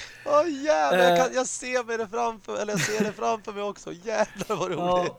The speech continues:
Speaker 2: och han är ju, han har en väldigt feminin röst när han skriker, och jag var rädd att varenda granne skulle stå och banka på dörren när han satt.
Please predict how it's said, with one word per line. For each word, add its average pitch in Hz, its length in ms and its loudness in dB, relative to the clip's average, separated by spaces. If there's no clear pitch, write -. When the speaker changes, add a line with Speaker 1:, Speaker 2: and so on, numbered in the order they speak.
Speaker 2:
och 185 100 2
han 208 220 8
är 202 60 0
ju, 185 600 6
han 208 200 0
har 233 80 6
en 226 60 4
väldigt 226 280 4
feminin 180 600 2
röst 196 400 4
när 165 160 -4
han 160 100 -2
skriker, 180 680 -2
och 165 80 4
jag 175 100 6
var 175 100 6
rädd 165 160 2
att 156 260 -2
varenda 180 460 2
granne 185 500 4
skulle 180 300 2
stå - 180 2
och 156 60 0
banka 170 340 2
på 185 100 2
dörren 175 260 0
när 165 80 -2
han 160 100 0
satt. 160 300 -6